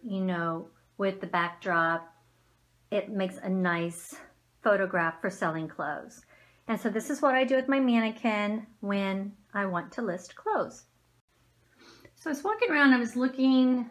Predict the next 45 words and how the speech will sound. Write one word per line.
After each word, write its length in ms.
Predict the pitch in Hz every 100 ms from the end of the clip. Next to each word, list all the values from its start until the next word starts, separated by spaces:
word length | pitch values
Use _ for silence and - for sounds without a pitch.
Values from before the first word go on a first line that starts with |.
| -
around 560 | 240 233 214 214 214 208
my 160 | 214 196
office, 440 | 196 190 185 185
and 120 | 220
I 100 | 220
thought, 260 | 226 220 208
"How 300 | - 440 466
could 180 | - 294
I 100 | 269
make 180 | 240 233
a 40 |
photo 340 | 220 226 220
area 500 | 220 214 202 202 196 190
if 140 | 196
I 100 | 214
had 340 | 214 190 180 175
zero 400 | 208 202 190 185
money? 440 | 180 156 147 147 - - _
Like, 180 | 240 220
could 100 | 285
I 100 | 262
just 280 | 277 277 -
pop 280 | 285 233 -
one 200 | 226 214
out?" 240 | 180 160 -
And 140 | 240
I 220 | 262 285
thought, 300 | 285 247 233
"You 60 | 233
know 120 | 240
what? 260 | 262 285 285
I 100 | 233
could." 440 | 220 - 202 165 - - - _ _
See 160 | - 359
this 240 | 508 508
window? 640 | 262 247 254 269 277 285 285
And 120 | 233 220
it 100 | 226
has 400 | 233 220 214 -
just 420 | 262 240 247 -
a 60 | 196
spring 420 | - 233 220 233
rod 260 | 226 226
in 200 | 220 214
it. 260 | 214 247 247